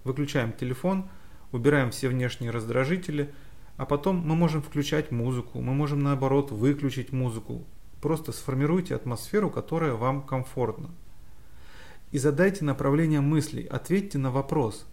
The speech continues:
как мог бы выглядеть ваш продукт, если бы не было вообще никаких ограничений.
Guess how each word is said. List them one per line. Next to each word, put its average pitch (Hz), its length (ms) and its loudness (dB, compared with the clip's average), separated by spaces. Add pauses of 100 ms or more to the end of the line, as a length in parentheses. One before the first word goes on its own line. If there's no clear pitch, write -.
(560)
как 160 300 2
мог 139 220 2
бы 120 120 2
выглядеть 117 520 0
ваш 127 260 2
продукт, 143 480 -2
если 143 240 0
бы 127 140 0
не 147 140 2
было 135 200 4
вообще 135 380 0
никаких 131 500 -2
ограничений. 113 720 -8